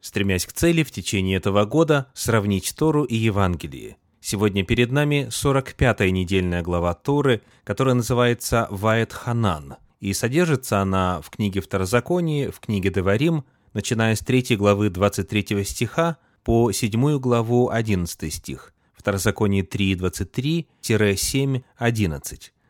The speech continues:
Она называется Ваэт Ханан по первым значимым словам. В книге Второзакония,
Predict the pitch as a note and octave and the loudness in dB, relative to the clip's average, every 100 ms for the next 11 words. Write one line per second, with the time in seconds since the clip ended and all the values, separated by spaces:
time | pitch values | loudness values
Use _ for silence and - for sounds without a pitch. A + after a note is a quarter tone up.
0 | _ - G#2+ G2+ F#2+ G2+ G2+ F#2+ - G2 | _ 0 2 2 2 4 4 2 0 0
1 | F2+ F#2 F#2 - B2+ C#3+ E3 D#3 - A2 | 2 0 0 -2 0 2 2 0 2 4
2 | G2+ F#3+ D#3+ E3 D3 C3+ A2 A2+ B2 - | 4 8 6 6 2 0 2 2 0 -2
3 | A2 A2 - F#2+ G2 F2+ E2 C2+ - _ | -4 -2 -4 -2 0 0 -4 -6 -18 _
4 | _ - - G#2+ F#2+ F2 F#2+ F#2 A2+ - | _ -10 -2 0 0 0 0 2 -2 0
5 | C#3+ C3+ B2 A#2 | 0 2 2 0